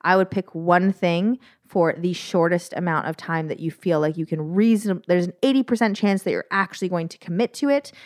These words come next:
and do that for a little bit first. That's how we got here. I think there's this thing about podcasting or social media where you see where somebody's at and you wanna be where they're at, so you jump in there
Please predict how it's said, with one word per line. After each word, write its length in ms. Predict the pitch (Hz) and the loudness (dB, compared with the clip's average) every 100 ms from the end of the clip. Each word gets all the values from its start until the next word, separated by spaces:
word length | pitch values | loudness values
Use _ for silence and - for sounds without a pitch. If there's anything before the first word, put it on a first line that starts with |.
| - - | -20 -6
and 260 | 196 190 175 | -2 -2 -2
do 240 | 214 214 | 0 0
that 500 | 170 170 160 - - | 2 4 6 4 -2
for 220 | - 190 | -2 2
a 60 | 170 | 2
little 240 | 160 160 | 2 0
bit 180 | 160 - | 0 -2
first. 580 | - 170 151 156 - - _ _ - | -4 -2 -2 -4 -14 -20 _ _ 0
That's 500 | 180 196 - - - | 0 0 -4 -16 -14
how 300 | - 196 175 | -10 0 2
we 240 | 170 180 180 | 4 0 -4
got 340 | 175 160 147 | 2 2 2
here. 340 | 160 170 110 104 | 0 -4 -2 -2
I 60 | 175 | 0
think 280 | 214 202 - _ _ | 0 -2 -6 _ _
there's 220 | 202 185 | 0 0
this 420 | 190 185 - - - _ _ _ _ | 2 0 -2 -14 -16 _ _ _ _
thing 200 | 269 247 | 0 4
about 240 | 214 147 | 4 2
podcasting 560 | - 185 196 170 - 165 | 2 0 0 -4 -2 -4
or 80 | 151 | -4
social 320 | 165 160 170 | -4 -4 -2
media 320 | 180 185 156 | 0 2 2
where 140 | 160 | 2
you 120 | 160 160 | -2 -4
see 240 | - 247 | -4 0
where 140 | 208 | 0
somebody's 400 | 180 185 175 160 - | 0 0 0 -2 0
at 240 | 185 160 - | 2 2 2
and 140 | 180 | -2
you 40 | |
wanna 220 | 175 170 165 | 0 0 0
be 100 | 160 | 2
where 160 | 151 | 2
they're 300 | 156 175 165 | 2 2 4
at, 220 | 123 131 - | 4 2 0
so 100 | 175 | -4
you 60 | |
jump 340 | 160 180 180 175 | 0 0 2 0
in 260 | 156 151 | -2 -2
there 440 | 151 151 143 214 | 0 2 4 2